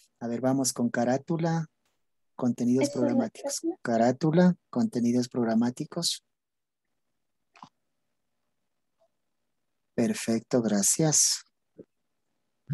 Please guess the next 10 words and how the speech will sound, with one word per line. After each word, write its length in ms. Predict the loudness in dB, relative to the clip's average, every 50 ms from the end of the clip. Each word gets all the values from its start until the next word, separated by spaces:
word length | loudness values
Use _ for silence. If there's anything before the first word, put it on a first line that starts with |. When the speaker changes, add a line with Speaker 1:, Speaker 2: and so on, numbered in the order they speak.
| 2 4 6 4 4 2 0 _ _ _ _ _ _ _ _ _ _ _ _
Speaker 2:
Y 160 | -10 -2 2 4
el 200 | 6 6 6 6
deber 300 | 6 4 4 4 4 4
de 120 | 4 4
hoy. 120 | 4 4 4 2 0 -2 -4 -6 -6 -8 _ _ -20 -20 _ _ _ -4
Speaker 1:
A 120 | 0 2 2
ver. 240 | 4 4 4 2 2 -2 _ -16 -16 -16 _ _ _ _ _ _ _ _ _ _ _ _ _ _ _ _ _ _ _ _ _ _ _ _ _ _ _ _ _ _ _ _ _ _ _ _ _ _ _ _ _ _ _ _ _ _ _ _ _ _ _ _ _ _ _ _ _ _ _ _ _ _ _ _ _ _ _ _ _ _ _ _ _ _ _ _ _ _ _ _ _ _ _
Gracias. 680 | -2 0 0 0 0 0 -2 0 0 0 0 -2 -4 -10 -18 -20 -20 -20 -20 _ _ _ _ _ _ _ _ _ _ _ _ _ _ _ _ _ _ _ _ _ _ _ _ _ _ _ _ _ _ _ _ _ _ _ _ _ _ _ _ _
Shirley 380 | -4 0 2 4 6 6 6 6
Michelle. 420 | 6 4 2 2 0 0 0 -2